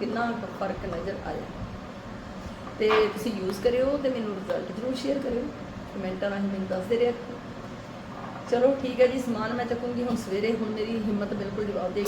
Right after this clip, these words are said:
ਗਈ ਆ, ਹੁਣ ਮੈਂ ਬਹੁਤ ਜ਼ਿਆਦਾ ਥੱਕੀ ਪਈ ਹਾਂ, ਤੇ ਆਹ ਸਾਰਾ ਸਮਾਨ ਹੁਣ ਇੱਥੇ ਪਿਆ ਰਹੂਗਾ ਤੇ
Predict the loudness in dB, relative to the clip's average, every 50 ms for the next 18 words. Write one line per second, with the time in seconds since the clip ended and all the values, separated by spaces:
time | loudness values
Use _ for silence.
0 | 2 2 2 2 2 2 0 0 -2 -2 0 0 2 2 2 0 -2 -4 -4 -6
1 | -6 -6 -4 -2 -2 0 0 0 0 0 -2 -2 -4 -6 -8 -8 -8 -10 -10 -10
2 | -10 -10 -10 -10 -6 -4 -2 0 0 0 -2 -2 0 0 0 0 0 -2 -2 -2
3 | -2 -2 -2 -2 -2 -2 -2 -2 -4 -4 -4 -2 -4 -2 -2 -2 -2 -2 -2 -2
4 | -2 -4 -4 -6 -6 -8 -6 -6 -6 -8 -8 -8 -8 -8 -8 -8 -8 -8 -8 -8
5 | -8 -8 -8 -8 -4 -2 -2 0